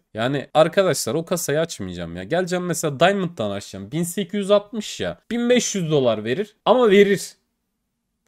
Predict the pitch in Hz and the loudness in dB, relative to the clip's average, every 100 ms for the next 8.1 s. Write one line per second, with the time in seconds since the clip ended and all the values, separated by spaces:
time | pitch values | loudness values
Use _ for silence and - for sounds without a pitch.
0 | _ _ _ _ _ _ - 196 214 240 | _ _ _ _ _ _ 2 4 4 0
1 | 233 226 - 254 226 240 - - _ _ | 0 0 0 -2 0 -2 -6 -20 _ _
2 | _ _ _ _ - 165 156 - 170 165 | _ _ _ _ -2 0 0 0 8 8
3 | 160 143 113 101 - 104 101 _ _ _ | 8 4 4 2 -6 -8 -8 _ _ _
4 | 143 131 127 104 _ 180 190 170 151 147 | -8 -2 0 -2 _ -2 2 4 8 8
5 | 143 135 104 95 101 _ 185 175 208 170 | 8 4 4 -4 -10 _ -4 0 0 0
6 | 147 147 139 139 - 120 104 95 87 82 | 2 4 6 4 2 2 2 -2 -4 -4
7 | 92 175 175 208 151 117 101 92 90 87 | -2 -2 0 -2 -2 -2 -4 -4 -6 -6
8 | - | -8